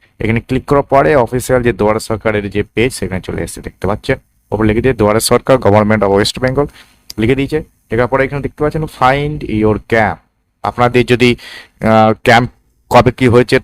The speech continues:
তারিখ জানতে চান, জায়গা জানতে চান, তাহলে এইখানে, এইখানে লিখবেন। এই দেখতে পাচ্ছেন না, এই একবার রয়েছে, এইখানে আতস কাজ রয়েছে, এইখানে find your camp, এখানে ক্লিক করবেন। ক্লিক করার পরই পরের স্টেপ চলে আসবে। এই ধরুন দেখতে পাচ্ছেন এখানে দিয়ে দিয়েছে কি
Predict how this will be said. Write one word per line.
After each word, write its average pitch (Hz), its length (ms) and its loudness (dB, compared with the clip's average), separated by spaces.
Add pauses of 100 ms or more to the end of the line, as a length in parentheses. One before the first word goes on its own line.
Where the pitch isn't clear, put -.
তারিখ 117 220 4 (680)
জানতে 117 320 0
চান, 143 140 2 (320)
জায়গা 110 240 4
জানতে 120 220 2
চান, 151 120 0
তাহলে 123 180 2
এইখানে, 113 220 -4 (120)
এইখানে 120 320 -2
লিখবেন। 90 240 -6
এই 117 80 0
দেখতে - 160 -6
পাচ্ছেন 147 260 -2
না, - 60 -16 (460)
এই 110 80 2 (280)
একবার 113 180 2 (100)
রয়েছে, 120 220 0 (600)
এইখানে 120 240 2
আতস 127 240 -6
কাজ 120 200 0
রয়েছে, 123 240 -2
এইখানে 120 200 -4 (140)
find 143 320 2 (100)
your 107 180 2
camp, 90 140 -4 (100)
এখানে 123 140 -2 (100)
ক্লিক 131 200 -6
করবেন। 143 160 0 (160)
ক্লিক 135 200 -4
করার 143 220 0
পরই 139 200 2 (100)
পরের 110 220 2
স্টেপ 117 240 -2
চলে 95 180 -2
আসবে। 98 200 -2
এই 104 60 2 (100)
ধরুন 87 140 -10 (120)
দেখতে - 200 -6
পাচ্ছেন 127 260 0 (640)
এখানে 127 160 -2 (640)
দিয়ে 123 160 2
দিয়েছে 139 260 0
কি 143 80 0